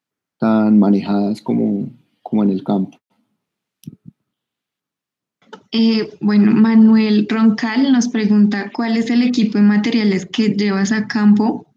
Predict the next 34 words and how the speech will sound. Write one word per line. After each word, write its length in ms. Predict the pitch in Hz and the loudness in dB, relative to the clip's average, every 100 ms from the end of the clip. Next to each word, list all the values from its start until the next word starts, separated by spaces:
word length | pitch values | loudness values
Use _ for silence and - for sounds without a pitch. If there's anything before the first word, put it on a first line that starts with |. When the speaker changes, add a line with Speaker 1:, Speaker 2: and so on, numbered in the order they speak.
| _ | _
Speaker 2:
eh, 360 | - 208 202 196 | -4 0 0 -2
y 220 | - 214 | -2 -2
además 420 | 214 208 202 196 196 | 0 2 2 0 -4
el 180 | 208 208 | -2 -2
programa 480 | 208 214 214 202 202 | 0 0 0 0 2
editor 380 | 208 208 202 190 | 0 0 -4 -4
que 180 | 202 | -2
usas?" 460 | 196 202 294 - - _ _ _ _ _ _ _ - _ _ _ _ _ _ _ _ - | 0 -2 -4 -8 -12 _ _ _ _ _ _ _ -20 _ _ _ _ _ _ _ _ -8
Speaker 1:
Eh, 300 | 113 120 117 | -2 0 0
pues, 280 | 123 120 - | 0 -2 -4
el, 280 | 123 117 - | -2 -2 -2
ya 180 | 123 120 | 0 0
les 140 | 147 | 0
dije 260 | 156 151 151 | -2 -2 -4
todo 160 | 151 | -2
el 60 | 156 | -2
equipo, 360 | 156 127 131 185 | -2 -4 -4 -8
no 160 | 131 | -8
sé, 440 | 120 131 131 135 131 | -6 -2 0 0 -4
no 140 | 127 | -8
sé 160 | - 123 | -8 -8
si 140 | 143 | -4
de 100 | 135 | -6
pronto, 880 | - 110 113 110 120 120 123 127 127 _ _ _ _ _ _ _ _ _ - | -4 -4 -4 -2 -2 -2 -4 -8 -12 _ _ _ _ _ _ _ _ _ -10
eh, 340 | 107 104 101 - | -4 -2 -2 -2
falte 300 | 110 104 127 | -2 0 0
algo, 260 | 131 156 | 0 -2
pero, 640 | 147 131 117 107 104 98 - _ _ - _ _ _ | -2 0 2 0 -2 -4 -10 _ _ -20 _ _ _
eh, 760 | 107 107 101 104 101 98 101 - | -6 -2 -2 -2 -2 -4 -8 -8
si 120 | - | -2
algo 280 | 113 113 131 | -2 0 -2
me 140 | 147 | -4
falta 400 | 131 120 120 131 | -4 -4 -4 -4
es, 580 | 131 131 127 120 120 _ | -2 0 0 -2 -6 _